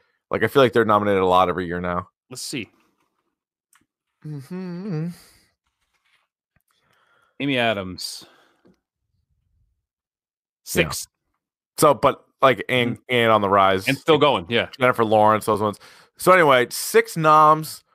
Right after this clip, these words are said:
Speaker 1: for, uh, Tom Hanks. His first was for the film Big.
Speaker 2: Yeah.
Speaker 1: Came out in nineteen eighty-eight. Best Actor. Uh, did not win.
Speaker 2: Did not
Speaker 1: Nineteen,
Speaker 2: win.
Speaker 1: nineteen ninety-three, he was in Philadelphia, where he won.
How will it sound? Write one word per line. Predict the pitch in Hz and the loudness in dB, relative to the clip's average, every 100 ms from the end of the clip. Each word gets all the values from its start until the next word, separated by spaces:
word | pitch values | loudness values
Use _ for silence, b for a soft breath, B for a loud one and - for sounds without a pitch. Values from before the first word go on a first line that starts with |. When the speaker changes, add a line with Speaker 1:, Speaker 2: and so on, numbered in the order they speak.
| _ _ _ _ | _ _ _ _
Speaker 1:
for, | _ - 151 147 143 135 131 123 - | _ -12 -6 0 2 2 0 -2 -4
uh, | 120 113 110 107 104 | -4 0 0 -2 -4
Tom | 143 143 127 | 0 0 0
Hanks. | 113 110 - | -6 -8 -12
His | 127 | -12
first | - 147 170 - | -4 0 0 -4
was | 127 127 | -10 -10
for | 127 | -8
the | 117 | -8
film | - 127 110 78 | -2 -4 -4 -8
Big. | 123 135 196 302 _ _ _ _ _ | -6 -6 -8 -16 _ _ _ _ _
Speaker 2:
Yeah. | 104 156 | -4 -4
Speaker 1:
Came | 135 120 | -2 -4
out | |
in | 110 | -4
nineteen | 117 127 131 | -6 -6 -8
eighty-eight. | 117 123 117 147 - | -6 -4 -4 -6 -4
Best | 131 123 - | -2 -2 -4
Actor. | 110 117 - 135 147 180 _ _ _ - | -4 -4 -2 -2 -4 -6 _ _ _ -4
Uh, | 101 101 101 | 2 4 2
did | 117 | 0
not | 120 104 | 0 0
win. | 95 92 113 - _ - | -2 -6 -8 -14 _ -8
Speaker 2:
Did | 120 | -4
not | 127 | 0
Speaker 1:
Nineteen, | 147 165 | 0 -2
Speaker 2:
win. | - _ - | -8 _ -6
Speaker 1:
nineteen | 143 180 190 | -2 -2 -2
ninety-three, | 180 156 - 175 165 | -2 -2 -2 -2 -2
he | |
was | 143 | -4
in | 131 | -6
Philadelphia, | - 165 151 143 151 185 190 220 - _ | -2 2 2 2 0 -2 -6 -8 -12 _
where | 120 117 | -6 -6
he | |
won. | 101 120 135 208 | -4 0 2 0